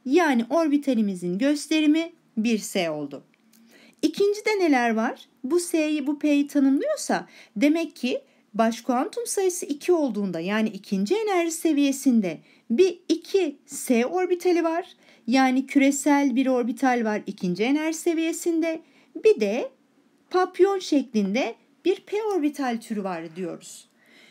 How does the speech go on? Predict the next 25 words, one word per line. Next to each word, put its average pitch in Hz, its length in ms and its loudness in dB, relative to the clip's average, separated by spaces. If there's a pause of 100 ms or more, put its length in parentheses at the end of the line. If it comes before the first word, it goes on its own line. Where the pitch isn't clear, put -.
(140)
Üçe 294 200 2
neler 359 400 2
yazacağım? 220 640 -2 (260)
Bu 339 180 0
S'yi, 277 640 -2 (220)
bu 339 220 -2
P'yi, 269 640 0
bu 240 140 -4
da 285 180 0
D'yi 247 260 0
tanımladığına 277 680 0
göre 175 320 -4 (280)
üçüncü 302 380 0
enerji 349 400 0
seviyesinde 262 840 -2 (220)
S 240 440 -2
türü, 349 360 0 (760)
P 320 300 0
türü 302 400 -2 (380)
ve 311 300 -2
D 311 240 0
türü 320 160 -2
orbitaller 302 720 -2
var 202 320 -4
diyoruz. - 520 -12